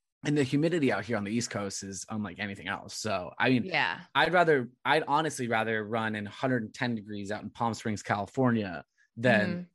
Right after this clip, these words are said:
Speaker 1: you know, something like eighty degrees in Boston and, like, ninety percent humidity. It's absolutely
Speaker 2: Right.
Speaker 1: ridiculous. It's
Speaker 2: Yeah.
Speaker 1: crazy here. Can't do it.
Speaker 2: Yeah,
Speaker 1: <laughs>
Speaker 2: it is. It is really <laughs> bad.
Speaker 1: Yeah. Yeah. All right. So we have one final question for you that we ask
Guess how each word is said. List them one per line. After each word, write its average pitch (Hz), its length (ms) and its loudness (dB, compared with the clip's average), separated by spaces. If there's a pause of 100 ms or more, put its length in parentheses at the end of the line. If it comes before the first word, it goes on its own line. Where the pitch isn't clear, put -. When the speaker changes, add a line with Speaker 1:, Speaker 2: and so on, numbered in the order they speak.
(140)
Speaker 1:
you 127 140 0
know, 107 120 -4
something 123 320 0
like 104 200 -4 (100)
eighty 110 300 -2
degrees 104 400 -4
in 101 60 -6
Boston 101 520 -4
and, 95 140 -8
like, 80 280 -10
ninety 104 360 0
percent - 320 -10
humidity. 67 420 -8
It's - 180 -14 (100)
absolutely 160 400 4
Speaker 2:
Right. 139 120 -12
Speaker 1:
ridiculous. - 440 -16 (160)
It's 170 140 0
Speaker 2:
Yeah. - 20 0
Speaker 1:
crazy 98 460 -4
here. 85 260 -14 (140)
Can't 104 200 -8
do - 100 -12
it. 69 140 -12
Speaker 2:
Yeah, 175 440 4
Speaker 1:
<laughs> 240 260 0
Speaker 2:
it 240 140 2
is. 208 260 0
It 202 160 0
is 185 200 -4
really 170 220 -2
<laughs> - 20 -10
bad. 214 480 0 (220)
Speaker 1:
Yeah. 98 340 -2 (160)
Yeah. 123 240 2
All 143 80 4
right. 143 160 6
So 185 120 2
we 196 120 2
have 180 160 6
one 180 320 0
final 196 320 2
question 131 380 0
for 107 220 -6
you 107 260 -6 (280)
that 123 80 6
we 131 120 8
ask 127 220 6